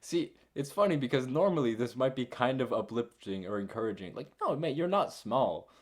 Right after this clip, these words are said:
Like, talking about people who think they're short. But this is just threatening.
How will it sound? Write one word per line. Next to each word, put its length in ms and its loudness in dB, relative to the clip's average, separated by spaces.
Like, 200 -2
talking 240 4
about 260 2
people 240 -6
who 100 0
think 160 -4
they're 140 -4
short. 340 -4
But 200 6
this 140 2
is 120 0
just 220 -6
threatening. 640 0